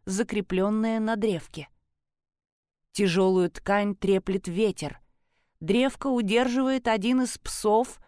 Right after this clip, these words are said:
в окружении людей в красных балахонах с чёрными поясами. Среди них находится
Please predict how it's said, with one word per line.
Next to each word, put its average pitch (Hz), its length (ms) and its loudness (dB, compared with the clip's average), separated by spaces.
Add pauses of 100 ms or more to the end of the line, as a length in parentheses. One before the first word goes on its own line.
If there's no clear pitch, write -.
(220)
в 190 120 -2
окружении 220 640 2
людей 190 520 0
в - 80 -20
красных 196 500 0
балахонах 190 720 2
с - 80 -14
чёрными 196 540 -2
поясами. 190 760 -4 (1500)
Среди 151 460 0
них 165 400 2
находится 151 800 0